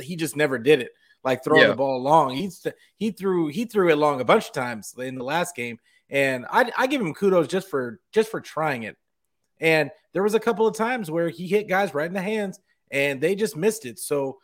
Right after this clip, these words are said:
Speaker 2: Bloop, bloop, bloop,
Speaker 1: it's
Speaker 2: bloop, bloop, bloop, bloop.
Speaker 1: yeah, I was like,
Speaker 2: <laughs>
Speaker 1: "Womp, womp, womp." Like,
Speaker 2: Yeah.
Speaker 1: uh, it was, but it's, why do you think this offen-, like, offense as a whole is so bad? Is, is it Jimmy? Uh, because I know the fan base would say it's,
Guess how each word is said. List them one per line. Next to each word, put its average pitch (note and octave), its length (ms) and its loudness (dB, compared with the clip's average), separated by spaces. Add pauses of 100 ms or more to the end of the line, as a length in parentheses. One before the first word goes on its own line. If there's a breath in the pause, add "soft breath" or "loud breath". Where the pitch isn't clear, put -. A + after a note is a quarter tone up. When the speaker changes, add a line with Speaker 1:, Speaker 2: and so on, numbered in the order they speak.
(140)
Speaker 2:
Bloop, B3+ 160 -12
bloop, G4+ 220 0
bloop, E4 100 4
Speaker 1:
it's F#3+ 240 2
Speaker 2:
bloop, C#3 160 -2
bloop, A#2+ 160 -2
bloop, G#2+ 200 -6
bloop. G#2 120 -6 (120)
Speaker 1:
yeah, C#3+ 440 2
I D#3 160 6
was F3+ 180 4
like, D#3+ 180 6
Speaker 2:
<laughs> - 20 2
Speaker 1:
"Womp, A3+ 400 4
womp, E3+ 300 4
womp." C3 800 -2 (320 loud breath)
Like, F3 320 8
Speaker 2:
Yeah. F#3 60 6 (200)
Speaker 1:
uh, - 100 -14
it G3+ 140 2
was, G3 300 0
but G#3+ 240 4
it's, G3+ 260 0 (640)
why A#3+ 200 -4
do D4 80 -6
you G3 200 -6
think E3 280 -6
this D3 200 -4 (140)
offen-, D#3+ 640 -4
like, C#3+ 360 -8
offense F#3+ 360 -6
as C#3+ 120 -10
a B2 80 -8
whole - 400 -10
is B2+ 160 -14
so C#3+ 320 -8
bad? C#3+ 260 -10
Is, A3 200 2 (500 soft breath)
is D4+ 300 -6
it C#4+ 160 -6
Jimmy? C#4 500 -6 (440)
Uh, E3+ 160 -2
because F3+ 220 -2
I B3 60 2
know A#3+ 120 4
the F3+ 100 0
fan G#3+ 260 4
base F3+ 180 -4
would D3 120 -6
say E3 160 -4
it's, B2 180 -10